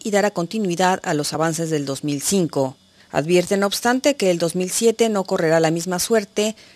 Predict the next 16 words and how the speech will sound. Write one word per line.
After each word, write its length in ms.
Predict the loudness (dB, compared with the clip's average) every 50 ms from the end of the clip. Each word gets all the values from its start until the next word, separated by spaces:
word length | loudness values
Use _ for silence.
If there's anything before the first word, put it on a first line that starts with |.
| _ -2
ya 140 | 0 2 2
que 100 | 2 0
reflejará 500 | -2 -2 -4 -4 -4 -2 0 0 2 2
los 180 | 2 2 0
efectos 440 | -2 -4 -6 -6 -6 -2 -2 -2 0
de 60 | 0
una 220 | 0 0 0 -2 -2
política 500 | 0 -2 -2 -2 -4 -6 -4 -2 -2 -2
monetaria 720 | 0 -2 -2 -2 0 0 0 2 2 2 2 2 0 0
que 160 | -2 -4 -6
comienza 400 | -4 -2 -2 0 0 -2 -2 -2
a 20 | -4
inclinarse 480 | -6 -4 -4 -2 0 0 0 0 -2
hacia 220 | -2 -2 -2 -2 -2
lo 100 | -2 -2
restrictivo. 800 | -2 -4 -6 -6 -12 -14 -12 _ -6 -4 -2 -2 -2 -4 -4